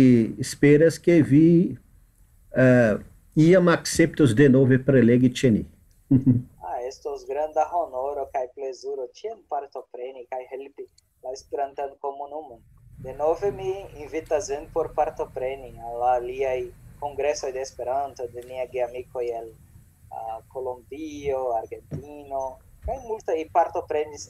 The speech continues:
Speaker 2: ank-, partopreni ankaŭ al tiu eventoj de eventa servo.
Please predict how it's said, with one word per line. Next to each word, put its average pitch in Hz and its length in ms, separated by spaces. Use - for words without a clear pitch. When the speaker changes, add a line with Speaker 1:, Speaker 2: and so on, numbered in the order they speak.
Speaker 2:
ank-, 139 400
partopreni 139 640
ankaŭ 135 440
al 110 240
tiu 120 240
eventoj 127 680
de 120 140
eventa 127 420
servo. 139 540